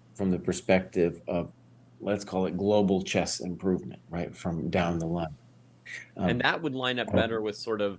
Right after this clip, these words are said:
Speaker 2: the perspective of our training program as far as which books you would wanna put in the training program.
Speaker 1: Well, right. And so one, yeah, one of the reasons I wanna do this podcast is so we get our heads around both, like, which books we might,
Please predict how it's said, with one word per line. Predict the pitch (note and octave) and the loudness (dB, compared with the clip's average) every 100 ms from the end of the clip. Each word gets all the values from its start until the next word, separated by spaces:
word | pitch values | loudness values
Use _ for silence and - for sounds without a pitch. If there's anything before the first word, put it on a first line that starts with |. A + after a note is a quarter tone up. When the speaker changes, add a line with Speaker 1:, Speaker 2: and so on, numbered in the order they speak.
| - | -8
Speaker 2:
the | G#2 | -4
perspective | G#2+ - G2+ F2+ G2 F2+ | -4 -4 -4 -4 -8 -10
of | F2 | -4
our | F2+ E2+ | -4 -4
training | A2+ G#2+ F#2+ | -4 -4 -4
program | F2 E2+ E2 E2+ | -4 -6 -4 -8
as | D#2+ | -10
far | - F2+ | -6 -4
as | D#2+ | -4
which | F2+ E2+ | -8 -8
books | F2+ F2 - | -8 -8 -6
you | F2+ | -8
would | F2+ F2 | -6 -6
wanna | F2+ D#2+ | -6 -6
put | - F#2 | -6 -8
in | D#2+ | -8
the | |
training | - F2+ E2 D#2 | -10 -10 -10 -10
program. | C#2 C#2 A#1+ - - | -10 -10 -12 -14 0
Speaker 1:
Well, | A#2+ D3 C3+ | 10 12 12
right. | D#3 A3+ B2+ | 12 12 12
And | A#2 A#2 | 8 8
so | C#3+ B2+ | 8 10
one, | C3+ C#3 | 12 12
yeah, | C#3+ A#2 | 12 12
one | B2+ | 10
of | B2+ | 10
the | |
reasons | B2+ A2 | 8 8
I | A2+ | 8
wanna | A2 G#2+ | 8 6
do | C#3 B3+ | 4 4
this | C#3 | 2
podcast | - F#2+ F#2 A2 G2+ | 2 0 2 0 0
is | G2 - | -4 2
so | A2 G#2 F#2 | 6 6 6
we | G#2 | 2
get | F#2+ A2 G2+ | 4 6 8
our | F#2+ | 8
heads | A2 G2+ G2+ | 6 4 2
around | G2 F#2+ F#2 F2 | 2 2 2 2
both, | G2 G#2 A#2 - - - - | 6 6 4 -6 -18 -20 -4
like, | F2 F2+ | -2 -2
which | F#2 A#2+ B2 F#2+ | 6 6 6 8
books | B2 B2 | 6 8
we | A2+ | 4
might, | G#2 G2 - | 4 2 0